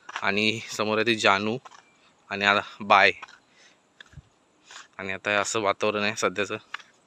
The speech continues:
काल गणपती गेले आणि काल संध्याकाळी पण थोडाफार पाऊस पडला,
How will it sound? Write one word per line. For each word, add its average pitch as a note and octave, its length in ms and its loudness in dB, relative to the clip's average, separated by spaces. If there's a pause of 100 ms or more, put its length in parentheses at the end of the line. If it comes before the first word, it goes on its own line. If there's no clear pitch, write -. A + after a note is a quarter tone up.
(1000)
काल A2 160 2
गणपती G#2+ 320 -2
गेले A2 360 0 (460)
आणि G#2+ 260 -4 (520)
काल A2 200 2
संध्याकाळी B2 680 0
पण C#3 260 -2 (840)
थोडाफार B2 260 4
पाऊस B2 240 2
पडला, A2 280 -2